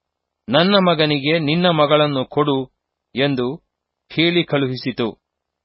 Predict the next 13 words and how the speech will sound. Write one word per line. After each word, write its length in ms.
ತುಸು 340
ಹೊತ್ತಾದ 480
ಮೇಲೆ 360
ಲೆಬನೋನಿನ 640
ಒಂದು 340
ಕಾಡು 380
ಮೃಗವು 460
ಅಲ್ಲಿಂದ 380
ಹಾದು 440
ಹೋಗುತ್ತಿರುವಾಗ 760
ಅದನ್ನು 420
ತುಳಿದು 280
ಬಿಟ್ಟಿತು. 460